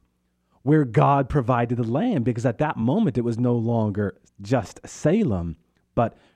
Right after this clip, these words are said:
Jerusalem, because it was the city of peace where God will provide the lamb.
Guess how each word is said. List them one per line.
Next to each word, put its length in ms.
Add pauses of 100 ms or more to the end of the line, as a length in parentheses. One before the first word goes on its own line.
Jerusalem, 1700 (300)
because 340
it 80
was 140
the 100
city 300
of 160
peace 320 (320)
where 200
God 540
will 140
provide 680
the 120
lamb. 640